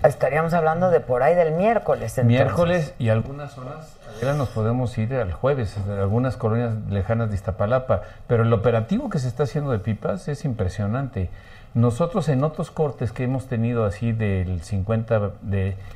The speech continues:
Speaker 2: del cien por ciento durante setenta y dos horas, que ya hemos
Speaker 1: Que ha
Speaker 2: tenido
Speaker 1: sido lo máximo, ¿no? Setenta y dos
Speaker 2: Sí, sí,
Speaker 1: horas.
Speaker 2: es lo más. En el dos mil dieciséis, en el dos mil trece, ese tipo de cortes nosotros llegamos a tener operativos de seiscientas cincuenta pipas. Con el sismo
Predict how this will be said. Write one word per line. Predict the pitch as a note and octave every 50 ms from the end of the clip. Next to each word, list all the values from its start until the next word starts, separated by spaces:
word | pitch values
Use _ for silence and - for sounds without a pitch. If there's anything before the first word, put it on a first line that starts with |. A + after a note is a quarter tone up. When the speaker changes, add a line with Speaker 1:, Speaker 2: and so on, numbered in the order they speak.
| - - - - -
Speaker 2:
del | G#2+ G#2+ G2+
cien | - E3 D#3 D3+
por | E3 C#3+ A#2+
ciento | - D3 C#3+ C3+ - C#3+
durante | A#2+ A2 G#2+ G#2 G2+ G2 F#2 -
setenta | F#2 - F#2+ - G2+ F#2+ F#2 G2
y | G2+
dos | G#2 A2 A2 A#2
horas, | A#2+ G#2 A2+ B2+ -
que | - G2 F2+
ya | F#2 G#2
hemos | G#2 A#2 C#3+ C3 -
Speaker 1:
Que | - F#3+
ha | F#3
Speaker 2:
tenido | A#2 A2+ G#2+ G#2+
Speaker 1:
sido | G#2 -
lo | G3+ D#3+ C#3
máximo, | D3 D#3 - - - - F3+ C#3+ B2+ A#2
¿no? | C3 F3 A3+
Setenta | - - C#3+ - - A#2+ A#2 A2+ G#2+ G2+
y | G2
dos | F2+ -
Speaker 2:
Sí, | C3+ G2+
sí, | F#2
Speaker 1:
horas. | - - G2+
Speaker 2:
es | G2+
lo | G2+ G2+
más. | G2+ G2 F#2+ F#2+ -
En | - G2+
el | G#2 G#2 G2+
dos | F#2+ G#2+ G#2
mil | A2 B2+ C#3 C#3+ C#3+
dieciséis, | C#3 C#3 B2+ G#2 - - G#2 G2 F#2+ F#2+ - C#3+ C3+ C#3+ D3+ B2+ - -
en | G#2
el | F#2+ F#2
dos | F#2 G2 F#2+
mil | G#2+ A#2 A2+ G#2+
trece, | - A2+ G#2 G#2 F#2+ G#2 B2+ C#3+ - - - - - - - - - - -
ese | - C3+ C3 D#3 E3+
tipo | C3 - D#3+ C#3 - D#3 C#3+
de | B2 A#2
cortes | - B2+ B2+ A#2+ - - C#3+ C3 C3 -
nosotros | - A2+ G#2+ G2 F#2+ A#2+ A2+ A#2 - C3+ A#2 A2
llegamos | A2 G#2 G#2 A2 A2+ B2 A2 -
a | G2+ F#2
tener | - G#2 G2 G#2 G#2 G#2
operativos | A2 G#2 - G#2 F#2+ F#2 F#2+ A2 A2 A#2 G#2
de | G#2+ G2+
seiscientas | - - G2+ G2 F#2+ F#2+ - A2 G#2 G#2 - G#2+ -
cincuenta | - F#2 F2+ G2 G2 F#2+ G2+ G2
pipas. | G2 - G#2 F#2+ - - - - - - - - - - - - - - - - - - - - - -
Con | - G#2+ A#2 A2+ A2+
el | A2+ A2 A2 G2
sismo | - - F3 F#3 E3+ D#3 C3+ A#2 A#2+ C3+ -